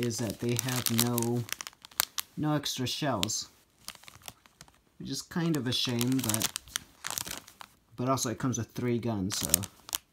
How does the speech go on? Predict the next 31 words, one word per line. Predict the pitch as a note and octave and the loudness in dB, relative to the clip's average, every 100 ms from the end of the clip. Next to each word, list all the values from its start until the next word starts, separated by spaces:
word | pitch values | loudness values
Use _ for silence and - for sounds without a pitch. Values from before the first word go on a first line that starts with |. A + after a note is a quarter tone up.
| _ _ - - - - _ - | _ _ -20 -20 -20 -20 _ -12
I'm | - | -6
not | A2+ - | -6 -2
gonna | A2+ G#2+ | -4 -2
complain | A#2 G#2+ A#2 G2+ G#2 | -2 -2 -2 -2 -2
too | B2 | 0
much. | A2 G#2+ C3+ - - - - - - - - - - - - - - - | 0 0 -2 -2 -4 -4 -6 -4 0 0 -2 -14 2 4 4 2 -4 2
All | D3+ | 2
right, | C#3 - - | 0 -6 -8
so | - - C3+ | -2 2 4
I'm | C3+ | 4
gonna | C3+ | 4
put | B2+ C#3+ C#3+ | 2 0 0
them | C3 | 0
together | C3+ D3+ D#3 D3+ D3 - - - | 2 2 2 0 0 -4 -16 -6
and | A#2+ B2 B2 A#2+ A#2 - _ _ | -2 0 2 0 -2 -6 _ _
show | - D#3 | -4 0
you | D3+ | 0
guys, | G2+ G2 A2 | 0 -2 -2
so | A2 | -2
stay | A#2 - A#2 | -2 -2 -4
tuned. | - C3+ A#2+ A#2+ - _ _ _ _ _ - | 0 0 0 -2 -10 _ _ _ _ _ -8
Okay, | D#3 - B2+ A#2 G2 | -8 -2 0 0 0
so | C#3 | 2
here | B2 C#3+ A2+ | 4 4 6
are, | A#2+ - - - | 4 2 -4 0
are | C3 A#2 | 2 4
the | A#2+ | 2
guns | A2+ B2 B2 A#2 - - _ _ _ _ | 2 2 4 2 -2 -8 _ _ _ _
all | - A#2 | -4 -4
put | - C3+ - | -2 -6 -4
together. | B2 A#2+ C3 C3+ C3+ | -2 2 2 2 0